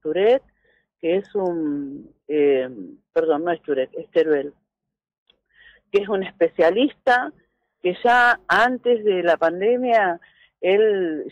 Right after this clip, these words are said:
ya colaboraba con estas charlas porque él era papá del colegio. Entonces, eh, bueno, eh,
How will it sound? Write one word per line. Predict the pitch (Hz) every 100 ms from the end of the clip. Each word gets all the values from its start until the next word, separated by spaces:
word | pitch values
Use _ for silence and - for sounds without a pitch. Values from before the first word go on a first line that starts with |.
| -
ya | 185 196
colaboraba | - 170 156 147 208 269 233 180
con | 165
estas | 175 - 165 -
charlas | 208 226 233 214
porque | - -
él | 170
era | 165 156
papá | 156 - 165
del | 160
colegio. | 151 156 190 233 - 247 277 _ _ _ _ -
Entonces, | 165 180 208 202 247 - -
eh, | 160 156 147 143
bueno, | 185 208 190 208 _
eh, | 147 151 143